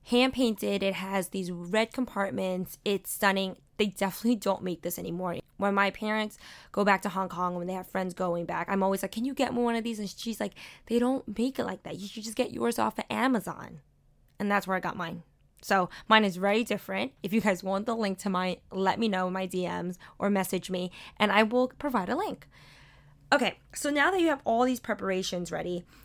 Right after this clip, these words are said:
you still gotta get gift bags ready. And I'm not talking about, like, shoving a candle in a gift box kind of thing.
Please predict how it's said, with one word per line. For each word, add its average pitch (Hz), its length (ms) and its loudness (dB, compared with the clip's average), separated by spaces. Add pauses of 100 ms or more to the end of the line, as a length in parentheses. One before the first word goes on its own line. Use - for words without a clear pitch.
you 240 160 6
still 262 440 4
gotta 240 240 2
get 185 340 -4
gift 196 260 -2
bags - 340 -8
ready. 160 220 -10
And 208 140 0
I'm 202 160 4
not 240 220 2
talking 196 340 -2
about, 175 300 -4
like, 175 100 -8
shoving 185 400 -2
a 160 60 -6
candle 185 560 -4
in 180 120 -2
a 175 60 -2
gift 170 300 -8
box - 340 -6
kind 170 160 -6
of 160 80 -12
thing. - 220 -8